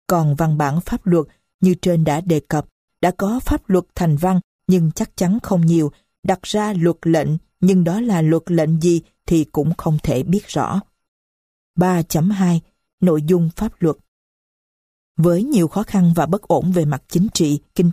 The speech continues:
tế, xã hội sau khi giành độc lập, nên các biện pháp mà pháp luật đặt ra theo ghi nhận của các nhà sử học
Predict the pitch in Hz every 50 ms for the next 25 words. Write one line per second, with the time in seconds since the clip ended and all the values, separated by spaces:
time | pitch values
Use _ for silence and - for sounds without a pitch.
0 | - - 165 165 180 220 254 - _ _ _ - - 165 139 185 180 175 151 135
1 | 135 139 - _ _ _ _ - - 226 220 - 226 214 175 185 165 160 151 165
2 | - - - 165 160 - _ _ _ _ _ _ _ _ - 185 190 180 165 165
3 | 170 - 233 - - 170 156 151 - - 208 262 - - 190 175 170 165 160 -
4 | 233 269 - - 185 175 165 - _ 170 170 147 - - - 185 180 180 - -
5 | _ _ _ _ - 220 214 196 196 220 208 190 185 160 143 156 160 - - 160
6 | - - 240 - - 175 151 143 - - 160 151 170 202 190 175 151